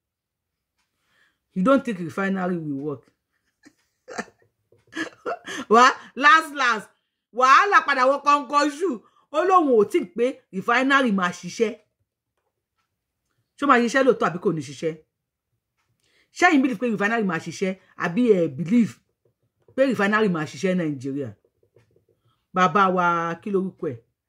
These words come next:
Jẹ́ kí n gbé yẹn wá fún yín. Bàbá wa Sanwó-Olú, ẹ bá wa kí bàbá wa Sanwó-Olú. <laughs> Ẹ bá wa kí bàbá wa Sanwó-Olú. Wọ́n ṣe bẹbẹ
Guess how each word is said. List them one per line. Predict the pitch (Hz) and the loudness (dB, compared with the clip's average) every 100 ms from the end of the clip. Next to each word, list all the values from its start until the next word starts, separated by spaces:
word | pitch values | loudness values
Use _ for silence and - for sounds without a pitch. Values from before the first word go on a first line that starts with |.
| _ | _
Jẹ́ | 202 | -8
kí | 196 | -6
n | 180 | -4
gbé | 202 | 0
yẹn | 185 | 0
wá | 160 156 | 0 -2
fún | - 156 | -4 -6
yín. | 151 156 _ _ _ _ _ _ _ _ | -6 -6 _ _ _ _ _ _ _ _
Bàbá | 175 175 196 | -4 2 2
wa | 190 | 2
Sanwó-Olú, | 190 190 196 196 185 | -2 -4 0 2 2
ẹ | 190 | 0
bá | 196 | 0
wa | 185 | -4
kí | 180 202 | -4 -6
bàbá | 151 | -6
wa | 147 143 | -6 -8
Sanwó-Olú. | 160 156 160 156 214 | -6 -4 -4 -6 -10
<laughs> | _ _ _ - _ - - - _ _ _ _ _ _ _ _ - - | _ _ _ -20 _ -20 -20 -20 _ _ _ _ _ _ _ _ -14 -14
Ẹ | - 247 | -2 4
bá | 285 | 6
wa | 285 | 6
kí | 254 320 | 2 -4
bàbá | 214 220 | -2 0
wa | 220 | 0
Sanwó-Olú. | - 240 247 240 220 233 277 - _ _ _ _ _ _ _ _ _ _ _ | -2 -6 2 2 2 -2 -6 -6 _ _ _ _ _ _ _ _ _ _ _
Wọ́n | 233 262 | 0 2
ṣe | 247 | 2
bẹbẹ | 190 220 202 214 | 2 4 4 2